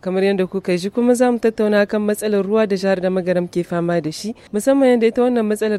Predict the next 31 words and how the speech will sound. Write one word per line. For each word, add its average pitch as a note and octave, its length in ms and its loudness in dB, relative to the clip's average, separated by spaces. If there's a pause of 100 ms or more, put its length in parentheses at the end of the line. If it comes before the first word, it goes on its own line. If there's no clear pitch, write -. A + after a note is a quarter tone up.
ke F#3 160 -4
shafar G3 320 -4
wasu G#3+ 240 -2
ayyukan A3 460 -2
da E3+ 80 -2
matasa F3 500 -6
ke F3 160 -10
yi F#3+ 260 -6 (140)
domin F3 260 -2
rufa G3+ 300 0
wa E3+ 80 0
kawunansu G3 540 -6
asiri. C#3+ 500 -12 (180)
Dans G3+ 60 0
la A3+ 140 2
première C#4 340 2
partie A#3+ 340 -2
de A3+ 140 0
notre A3 260 0
émission, G#3 440 -2
je G#3+ 120 -2
vous A#3 160 -6
propose, A3 540 2
euh, F#3 160 2
d'aborder A3+ 640 0
la G3 120 2
situation F#3 460 -4
actuelle G3 340 -6
du F3+ 120 -8
problème F3 480 -6
d'eau G3 180 -2